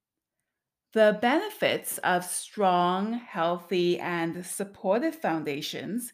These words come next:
include optimal performance, good health, and the ability to show up at our best in a given situation.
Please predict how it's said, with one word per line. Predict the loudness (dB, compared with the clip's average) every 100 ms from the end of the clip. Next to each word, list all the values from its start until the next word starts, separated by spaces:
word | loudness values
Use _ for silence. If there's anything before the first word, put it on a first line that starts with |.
| _ -20 _ -6
include | -4 -4 -2 2 6 6 6 2 -4 -20 _ -4
optimal | -2 -2 -2 0 0 -2
performance, | -6 -2 2 2 2 0 -2 -6 -8 -10 _ _ -20 -6
good | 2 4 4
health, | 0 0 2 2 -2 -8 _ _ _ _ -6
and | 0 0 0
the | -2 0 0
ability | 4 4 4 0 -2 -4
to | -6 -6
show | -6 -2 0 2
up | 0 0
at | -4 -6 -6 -2
our | 2 2
best | 2 0 0 -6 -12 -12 -8
in | -4
a | -4
given | -6 -4 -4 -6
situation. | -10 -12 -8 -6 -6 -6 -8 -10 -10 -12